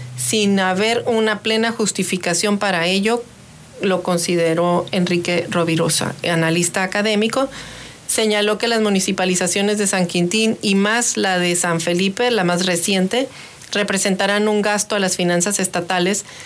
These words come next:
que no explicaron ni quisieron ver los diputados locales, independientemente de que sean los candidatos triunf-, de quiénes sean los candidatos triunfadores para el Ejecutivo Estatal y las presidencias municipales y diputaciones.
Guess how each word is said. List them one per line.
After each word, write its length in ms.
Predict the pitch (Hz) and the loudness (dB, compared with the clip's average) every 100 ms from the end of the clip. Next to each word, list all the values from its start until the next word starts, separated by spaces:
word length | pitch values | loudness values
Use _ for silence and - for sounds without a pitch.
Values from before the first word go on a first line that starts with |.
| - - - | -18 -18 -12
que 140 | - 196 | -2 0
no 340 | 202 220 240 | 2 2 0
explicaron 800 | - 202 - 185 175 196 214 240 - | 0 -2 -2 -2 0 0 0 0 0
ni 140 | 196 | 0
quisieron 500 | 185 175 185 180 185 | 0 -2 0 2 2
ver 160 | 185 180 | 2 0
los 160 | 185 | 0
diputados 480 | 180 175 170 175 175 | 0 -2 -2 0 2
locales, 480 | 170 170 156 156 - - - - - | 2 0 -2 -2 -6 -10 -16 -14 -4
independientemente 1040 | 208 202 196 202 214 208 226 208 208 220 | 0 0 0 0 0 0 0 0 0 0
de 120 | 208 | 0
que 120 | 180 | -2
sean 260 | 175 190 196 | 0 0 2
los 160 | 202 196 | 0 -2
candidatos 600 | 190 175 175 180 202 196 | -2 0 2 0 -2 -2
triunf-, 260 | 185 175 | 0 0
de 180 | 190 185 | 0 -2
quiénes 340 | 180 254 277 | 0 0 0
sean 160 | 247 208 | 0 0
los 140 | 208 | 0
candidatos 500 | - 190 175 180 - | 0 0 0 0 -4
triunfadores 680 | - 185 165 170 170 185 196 | -2 -2 0 0 0 0 0
para 240 | - 175 165 | -2 0 0
el 80 | |
Ejecutivo 500 | 160 160 160 165 180 | 0 -2 -4 -2 0
Estatal 540 | 196 196 165 180 185 190 - - - - - - | 0 0 -2 -2 -2 -2 -8 -20 -20 -20 -20 -8
y 160 | 220 220 | -2 0
las 200 | 196 190 | 0 0
presidencias 600 | 190 175 170 175 175 196 | -2 0 2 2 2 2
municipales 800 | 190 170 165 170 180 180 185 185 | 2 2 0 -2 0 0 0 0
y 100 | 208 | 0
diputaciones. 880 | 175 175 175 165 160 185 190 226 | 0 0 -2 -2 0 0 0 0